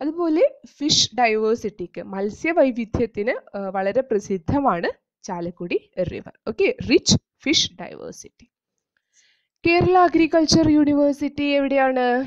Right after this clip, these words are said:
എളുപ്പമാണ്. ആയിരത്തി തൊള്ളായിരത്തി എഴുപത്തി ഒന്ന് ഫെബ്രുവരി ഇരുപത്തിനാലിന് കേരള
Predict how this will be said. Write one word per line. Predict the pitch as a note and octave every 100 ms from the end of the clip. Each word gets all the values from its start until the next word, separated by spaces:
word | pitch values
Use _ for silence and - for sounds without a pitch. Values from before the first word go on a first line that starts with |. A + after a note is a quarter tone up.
| G3
എളുപ്പമാണ്. | F3+ F3 F3+ G3 G3+ G3 F#3 C4 C5 C5 G#3+
ആയിരത്തി | F#3 F#3 F#3 G#3
തൊള്ളായിരത്തി | G3+ G3 F#3+ F#3+ F#3+ G#3
എഴുപത്തി | F#3 F3+ F#3 -
ഒന്ന് | A3 G#3 G#3
ഫെബ്രുവരി | G#3+ F3 F#3+ F#3+ G3+
ഇരുപത്തിനാലിന് | G3 F#3 G#3 B3 D4+ C#4+ G#3+ F#3 F3+ F3+ -
കേരള | G3 F#3 G3